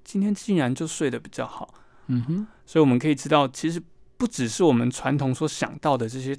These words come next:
Speaker 1: 痛可以来针灸，啊，就连很多这些内科的疾病，像我们刚刚讲到的，啊，
Speaker 2: 嗯哼。
Speaker 1: 这个过敏，或者是失眠，或者是，
Speaker 2: 嗯哼。
Speaker 1: 啊，我们刚刚讲到的这些肠胃道症状、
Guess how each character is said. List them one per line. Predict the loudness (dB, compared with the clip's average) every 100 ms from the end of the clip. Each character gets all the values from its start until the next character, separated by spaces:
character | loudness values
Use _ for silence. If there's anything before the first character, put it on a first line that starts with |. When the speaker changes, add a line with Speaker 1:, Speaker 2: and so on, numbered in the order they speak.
| -10
Speaker 1:
痛 | 2 4 4 2 -16 _ _ _
可 | -4 -2
以 |
来 | -2 -4
针 | -2 0 0
灸， | 0 -2 -2 -10 -20 -20 -20
啊， | -16 0
就 | 4
连 | 6 6
很 | 4 0 2
多 | 0
这 | 0 -2
些 | 0
内 | 2 4 2
科 | 0 -2
的 | -2
疾 | -6 -10
病， | -2 0 -2 -8 -20
像 | -6 -2
我 | 0
们 | -2
刚 | -4 -2
刚 | 0 -2
讲 | -4 -8
到 | -2 0 0
的， | -4
啊， | -12 -20 -20 -14 -10
Speaker 2:
嗯 |
哼。 | -8 -6
Speaker 1:
这 | -4
个 | -6
过 | 0 6 6
敏， | 6 0 -14 _ -20 -20 _ _
或 | _ -6
者 | -6
是 | -8 -4 -4 -6 -12 _ _ _ _
失 | -16 -10 -2 2
眠， | 2 0 -4 -10 -20 -20 -20 _ -20 -20 _ _
或 | -6
者 | -2 -2
是， | -2 -2 -2 -4
Speaker 2:
嗯 | -10
哼。 | -12
Speaker 1:
啊， | -10
我 | -6
们 | -4 -4 -8 -12 -6
刚 | -2
刚 | -2
讲 | -2 -2
到 | 0 0
的 | 0
这 | -4 -6
些 | -8
肠 | -6 -4 0
胃 | 2
道 | 2 -2
症 | -2 2 2
状、 | 4 0